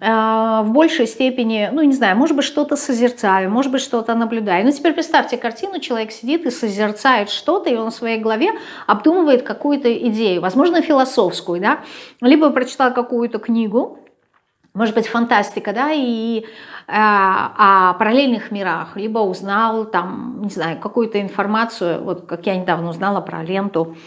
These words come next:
Мёбиуса, да, и, то есть недостаточно просто узнать эту информацию, начинаешь её обрабатывать, и у тебя соединяются там пазлы один с другим, у тебя появляются мысли разные, что, возможно, мы так и живём, возможно, это наше пространство, возможно, это переходы, это и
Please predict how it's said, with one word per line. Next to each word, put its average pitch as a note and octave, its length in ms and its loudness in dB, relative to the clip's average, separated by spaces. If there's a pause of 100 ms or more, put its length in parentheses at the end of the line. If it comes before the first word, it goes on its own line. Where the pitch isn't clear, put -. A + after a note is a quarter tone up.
(240)
Мёбиуса, E3+ 720 0 (260)
да, A3 200 -2
и, F#3 720 -4 (240)
то F#3 60 -4
есть F3 120 -6
недостаточно G#3 640 2
просто F#3 280 -12
узнать F3+ 300 -10
эту F#3 160 -10
информацию, D4 560 -2
начинаешь A#3 460 -4
её G#3 180 0
обрабатывать, A#3+ 640 0
и G#3 40 -2
у A3+ 40 -4
тебя C#4 220 -2
соединяются G#3+ 760 -2
там F3 200 -4
пазлы A3 340 4
один F#3+ 260 0
с G3 60 -8
другим, B3 380 -2
у F#3 40 -6
тебя A#3 160 -2
появляются G#3 560 -4
мысли C#4+ 320 2
разные, A3+ 460 2 (400)
что, - 140 -10
возможно, G#3+ 380 -2
мы F#3+ 120 -6
так F3+ 200 -2
и F#3 40 -4
живём, A#3 280 0
возможно, F#3 340 -2
это F3 180 -10
наше F#3 300 -8
пространство, B3 520 -2
возможно, F#3 380 -4
это F#3 200 -6
переходы, F#3+ 580 2
это G3 160 0
и G3+ 80 0